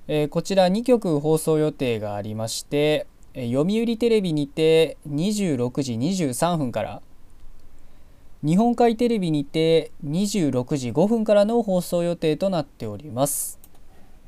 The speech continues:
えー、お次が、ゆるキャンシーズンツー六話。えー、こちら一局放送予定がありまして、えー、北海道テレビにて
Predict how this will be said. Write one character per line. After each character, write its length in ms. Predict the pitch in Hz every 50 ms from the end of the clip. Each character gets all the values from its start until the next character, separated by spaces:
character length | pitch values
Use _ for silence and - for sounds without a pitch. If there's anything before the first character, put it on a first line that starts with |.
| - - - - - - - - - - - - - - - - - - - - - - - - - - - - - - - - - - - - - - - - - - - -
え 100 | - 160
ー、 40 | 160
お 60 | 160
次 320 | 160 - 170 170 170 165 160
が、 160 | 160 156 147
ゆ 180 | 135 139 160 185
る 120 | 214 214
キ 100 | - 220
ャ 280 | 214 208 202 185 165 180
ン 40 |
シ 240 | 180 - - 185 196
ー 40 | 190
ズ 140 | 190 202 196
ン 80 | 185
ツ 160 | 180 - 185 170
ー 240 | 151 120 87 - - - - 131
六 260 | 131 135 139 - 180
話。 220 | 147 123 - - - - - - - - - - - - -
え 100 | - 156
ー、 20 | 151
こ 120 | - 175 175
ち 140 | - 208
ら 160 | 202 196 190 196
一 160 | 214 240 -
局 340 | - 262 233 - 190 170 151
放 180 | 156 160 170 160
送 220 | - 175 170 170
予 120 | 170 170
定 240 | 165 - 147 131 123
が 140 | 117 113 107
あ 60 | 107
り 120 | 107 110 110
ま 140 | 113 113
し 200 | 117 - - -
て、 380 | - - 147 147 151 151 139 - - - - - - -
え 80 | 151 127
ー、 40 |
北 140 | - 156 156 - - 220
海 100 | 233 233
道 160 | 226 233 233 233
テ 120 | 226 240
レ 140 | 226 226 208
ビ 100 | 185 170
に 140 | 147 143 139
て 480 | - - 156 156 156 156 160 147 139